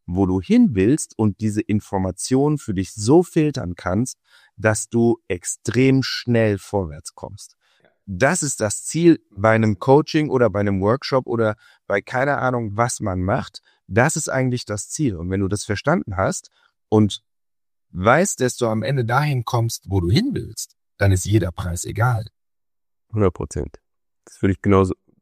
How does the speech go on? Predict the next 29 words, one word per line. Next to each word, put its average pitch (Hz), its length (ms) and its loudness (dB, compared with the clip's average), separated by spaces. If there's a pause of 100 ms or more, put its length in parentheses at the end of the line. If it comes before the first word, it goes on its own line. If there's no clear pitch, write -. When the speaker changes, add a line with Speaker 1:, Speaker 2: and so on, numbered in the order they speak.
(200)
Speaker 2:
genauso 98 340 2
unterschreiben. 90 540 -2 (260)
Sehr 98 300 2
gut 90 140 -2
zusammengefasst. 85 560 -4
Speaker 1:
Auf 110 160 0
jeden 131 200 0
Fall 123 200 0
schwierig 127 440 -4
für 110 420 -2
viele, 127 300 4
das 104 220 -2
so 98 120 0
nachzuvollziehen. 90 880 -6 (720)
Ähm, 131 600 0
was 214 180 2
ist 240 140 -6
dein 233 220 4
persönliches 190 720 0
Grundprinzip, 180 1000 0 (200)
ähm, 135 480 -2 (640)
wenn 123 180 2
du 131 60 4
mit 123 160 2
Teilnehmern 131 640 -2
deiner 117 280 0
Webinare 107 520 -2
oder 95 260 -4
Workshops 92 600 -12